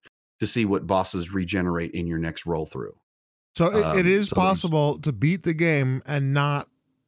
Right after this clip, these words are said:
Speaker 2: play all
Speaker 1: Get
Speaker 2: the
Speaker 1: everything.
Speaker 2: bosses.
Speaker 1: Exactly,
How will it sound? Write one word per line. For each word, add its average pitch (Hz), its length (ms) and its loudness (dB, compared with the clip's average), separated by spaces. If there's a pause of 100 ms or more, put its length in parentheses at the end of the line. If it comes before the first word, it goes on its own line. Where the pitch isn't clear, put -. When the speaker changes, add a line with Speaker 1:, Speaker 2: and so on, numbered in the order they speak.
(600)
Speaker 2:
play 143 320 4
all 135 240 2
Speaker 1:
Get 98 80 4
Speaker 2:
the 87 60 4
Speaker 1:
everything. 123 100 4
Speaker 2:
bosses. 117 420 -2 (420)
Speaker 1:
Exactly, 87 640 0